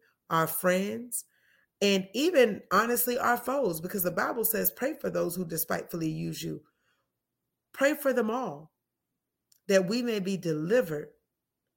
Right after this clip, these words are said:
from anything that anyone tries to bring to us, our family,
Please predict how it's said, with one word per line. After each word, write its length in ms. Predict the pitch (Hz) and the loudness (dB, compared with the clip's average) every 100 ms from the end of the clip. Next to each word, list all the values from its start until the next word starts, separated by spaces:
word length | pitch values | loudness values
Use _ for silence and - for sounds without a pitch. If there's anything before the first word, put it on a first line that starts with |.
| _ _ _ | _ _ _
from 200 | 185 170 - | -4 -4 0
anything 520 | 214 240 214 214 180 | 0 0 -2 -2 0
that 180 | 160 160 | -2 -2
anyone 440 | 202 214 208 196 185 | -2 -2 -2 -2 -2
tries 360 | 185 175 170 | -2 -2 0
to 120 | - - | -2 0
bring 320 | 175 175 170 | 2 2 2
to 320 | - 156 - | -6 -6 -2
us, 400 | 196 247 - - _ _ - | -2 -2 -4 -6 _ _ -2
our 180 | 165 160 | 0 0
family, 600 | - 180 202 208 233 | 0 2 2 -2 -8